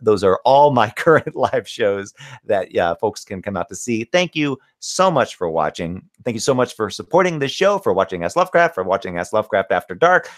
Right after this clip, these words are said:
for supporting us on Patreon. Uh, if you want to find out more about me, about my live shows, you can go to lehman kessler dot com. You can also just follow me screaming into the void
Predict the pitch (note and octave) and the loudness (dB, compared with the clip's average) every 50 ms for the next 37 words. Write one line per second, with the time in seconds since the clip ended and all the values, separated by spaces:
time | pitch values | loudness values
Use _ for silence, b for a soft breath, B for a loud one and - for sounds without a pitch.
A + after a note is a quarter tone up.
0 | B B _ F#2+ - F#2+ - G#2 G2 F#2 F#2+ F2+ E2+ - - F2 E2+ - D3+ F3 | B B _ -14 -14 -10 -4 -4 -4 -2 -2 -6 -8 -8 -8 -10 -6 -2 -2 -2
1 | F3 - E3+ E3+ E3 D#3+ D3+ b b b b b G2 G2+ G2 F#2+ G2+ - - A#2+ | 0 0 -2 -2 0 -2 -4 b b b b b 2 2 2 2 0 -2 -4 -8
2 | - - A#2 A2+ G#2+ A#2 B2 A2+ - - A2 A2+ D3+ F3+ F3+ - - D#3+ D3 E3 | -8 -6 -8 -6 -4 -4 -4 -4 -4 -2 0 2 2 2 2 -2 -6 -4 0 2
3 | F3 E3+ E3 E3 D3+ D3 D3 B2+ - - C#3 D#3 E3+ E3 E3 D#3 B2+ A#2 A2 - | 4 4 4 4 2 2 2 0 -4 -6 -6 -4 -2 0 0 0 2 2 0 0
4 | - F2 F#2+ A2+ C3 C3+ - - D3+ C#3+ C3+ A#2+ A2+ G#2 G#2+ A2+ G#2+ G2+ F#2+ G#2 | 0 -2 2 2 2 0 0 -2 -4 -4 -4 -8 -10 -6 -2 -2 -2 -2 -2 -6
5 | A2 G#2+ G2 G2 F#2+ - G2 G2 - - F#2+ E2+ F2 D#2+ - - F3 F3+ F#3 F#3+ | -6 -8 -8 -10 -8 -8 -10 -10 -6 -6 -4 -2 -2 -2 0 0 2 4 4 2
6 | F#3+ - B3 A#3 B3 A3 A3+ A3 - - G#3 F#3+ G#3 G3+ - _ F#3+ F#3 F#3+ G3 | 2 -2 -4 -2 0 0 0 0 -2 -4 -8 -8 -10 -12 -8 _ -4 -2 -2 -2
7 | F#3 F#3 F#3 - - - F3+ F3 F3+ F3+ F3+ F3+ F3 F3 D3 E3+ E3 - E3+ D#3 | -4 -6 -8 -10 -10 -8 -8 -6 -4 -4 -4 -6 -6 -6 -6 -8 -8 -8 -6 -8
8 | D#3 D3+ G3 G3+ G#3 G3+ G3+ G3 | -6 -4 0 0 2 2 0 -2